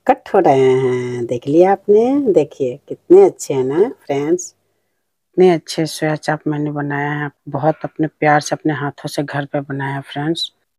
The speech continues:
तैयार है फ्रेंड्स हमारे सोया चाप। तो चलिए इसी बात पे सब्सक्राइब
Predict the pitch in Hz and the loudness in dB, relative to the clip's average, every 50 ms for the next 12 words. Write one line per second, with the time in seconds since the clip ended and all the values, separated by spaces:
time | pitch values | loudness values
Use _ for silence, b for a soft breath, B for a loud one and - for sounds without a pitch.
0 | _ _ _ _ _ _ - 156 147 143 147 170 196 226 262 262 - - - 180 | _ _ _ _ _ _ -2 0 2 4 4 4 4 4 2 0 0 0 0 2
1 | 175 175 175 175 170 170 170 170 175 175 175 175 - - 175 170 170 165 160 170 | 2 4 4 2 2 2 2 2 2 2 2 0 -2 -2 0 0 0 2 0 0
2 | 165 - - - 170 165 165 160 _ - - 165 160 165 160 160 165 165 160 _ | -2 -4 -4 -2 -2 0 -2 -4 _ -4 -4 -2 -2 -2 -2 -2 -4 -6 -8 _
3 | _ _ _ _ _ _ _ _ _ _ _ _ _ _ _ _ _ _ _ - | _ _ _ _ _ _ _ _ _ _ _ _ _ _ _ _ _ _ _ -10
4 | - - - - 156 147 151 147 151 147 139 _ _ _ _ _ _ _ _ _ | -8 -6 -4 -2 -2 -2 -2 -4 -6 -6 -8 _ _ _ _ _ _ _ _ _
5 | _ _ _ _ _ - 160 - - 165 160 160 156 151 - - 160 - - 156 | _ _ _ _ _ -14 -8 -6 -4 -2 0 0 -2 -2 -2 -4 -6 -4 -6 -6
6 | - - - - 160 156 156 | -8 -8 -6 -2 0 0 0